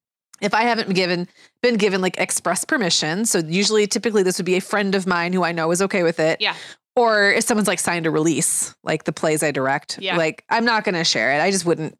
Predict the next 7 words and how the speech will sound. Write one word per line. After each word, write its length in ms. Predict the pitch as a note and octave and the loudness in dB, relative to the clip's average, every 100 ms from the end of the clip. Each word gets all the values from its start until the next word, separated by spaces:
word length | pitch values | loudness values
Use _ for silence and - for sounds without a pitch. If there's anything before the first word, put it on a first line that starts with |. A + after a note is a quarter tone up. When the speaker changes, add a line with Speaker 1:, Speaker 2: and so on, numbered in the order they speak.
| - | -2
Speaker 1:
do 160 | B3+ | 0
that. 320 | E3 C#3 E3+ - | 2 2 0 -2
Um, 440 | G3+ F3+ E3 D#3+ D#3+ _ _ _ _ _ _ _ _ | -2 0 -2 -8 -10 _ _ _ _ _ _ _ _
but, 180 | C4+ C4 | -2 2
like, 160 | C4 C4+ | 0 0
as 160 | G#3+ | 0
long 240 | B3+ D#4 | 2 2